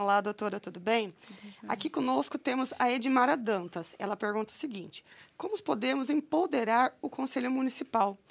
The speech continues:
Speaker 1: Existe algum órgão, secretaria, que trata especificamente desse tipo?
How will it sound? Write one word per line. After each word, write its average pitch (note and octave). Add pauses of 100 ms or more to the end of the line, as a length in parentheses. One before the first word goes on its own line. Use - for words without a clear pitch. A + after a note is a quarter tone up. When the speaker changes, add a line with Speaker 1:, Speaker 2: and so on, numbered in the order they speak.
(260)
Speaker 1:
Existe A#3+
algum D4
órgão, A3+
secretaria, A3 (300)
que -
trata E4
especificamente B3+
desse A#3+
tipo? C4